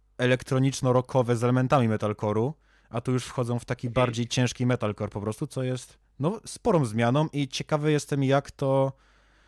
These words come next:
Speaker 1: e, wyjdzie, ale też mam nadzieję, że jednak jakieś elementy tego ich poprzedniego stylu nadal będą, bo uważam, że w-, byłoby to fajnym urozmaiceniem po prostu.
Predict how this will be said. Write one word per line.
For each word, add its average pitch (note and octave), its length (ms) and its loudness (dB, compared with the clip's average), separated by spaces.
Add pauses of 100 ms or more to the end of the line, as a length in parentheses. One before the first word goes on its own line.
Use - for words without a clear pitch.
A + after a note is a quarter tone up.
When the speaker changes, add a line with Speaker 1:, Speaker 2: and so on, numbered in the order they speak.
(540)
Speaker 1:
e, A#2 140 -2
wyjdzie, B2 720 0 (500)
ale C#3+ 240 2
też D#3 220 -2
mam D#3 240 4
nadzieję, D#3 460 2
że C#3+ 160 0
jednak C#3+ 400 0
jakieś C#3+ 300 -4
elementy C3 500 0
tego C3+ 280 -2
ich B2 100 -4
poprzedniego C3 480 -2
stylu B2+ 300 -4
nadal B2 220 0
będą, G2+ 560 0
bo G2+ 380 -4
uważam, A2 420 -2
że G#2 180 -4 (340)
w-, - 240 -20
byłoby A#2 280 0
to A#2+ 120 -4
fajnym A#2+ 320 -2
urozmaiceniem A2+ 600 -2
po F#2 100 -10
prostu. F#2 420 -8